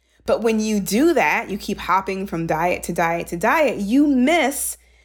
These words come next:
the opportunity to learn from yourself, right? You miss the biggest lessons that are showing you why you aren't able to lose weight. Because it's not the diet that doesn't work for weight loss.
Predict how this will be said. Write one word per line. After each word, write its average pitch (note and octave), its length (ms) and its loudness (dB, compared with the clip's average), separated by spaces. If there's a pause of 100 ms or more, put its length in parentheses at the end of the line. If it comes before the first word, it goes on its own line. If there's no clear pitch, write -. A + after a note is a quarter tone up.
(140)
the G#3+ 180 0
opportunity A3+ 960 0
to A3 180 -2
learn G#3 420 2
from G3 260 -2
yourself, F3 800 -2 (320)
right? G3+ 240 0
You B3 200 4
miss C#4 520 2
the - 160 0
biggest A3+ 480 0
lessons A#3 960 -2 (380)
that A3 160 2
are A3 120 4
showing E4 520 -2
you B3 160 2
why A#3+ 340 2
you B3+ 240 -2
aren't A#3+ 260 -2
able A#3 280 0
to A3+ 160 -2
lose G#3+ 340 2
weight. G#3 460 -2 (520)
Because C4 340 2
it's A#3 180 -10
not C4+ 280 0
the B3+ 80 0
diet A3 840 0
that F#3+ 300 0
doesn't F#3+ 440 -2
work E3 280 2
for E3+ 180 -4
weight G3+ 280 0
loss. F3 540 -2